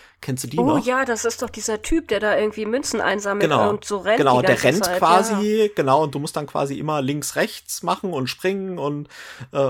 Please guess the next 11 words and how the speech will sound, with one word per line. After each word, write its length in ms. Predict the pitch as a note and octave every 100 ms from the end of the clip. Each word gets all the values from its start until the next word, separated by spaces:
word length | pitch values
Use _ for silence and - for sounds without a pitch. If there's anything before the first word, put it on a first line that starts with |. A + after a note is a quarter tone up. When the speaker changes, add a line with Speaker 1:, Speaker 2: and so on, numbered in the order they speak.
| C3+
Speaker 1:
war 160 | A#2+
total 300 | - G#3 F#3 F#3
cool. 140 | G#3 -
Ich 180 | C3
war 120 | B2 G3+
da 100 | C4+
auch 240 | F#3 -
relativ 480 | F3 G#3+ G#3 F#3 -
gut 200 | D#3+ -
drinne, 340 | - G2 G2+ B2+
also 520 | - A2 A2 A2 A2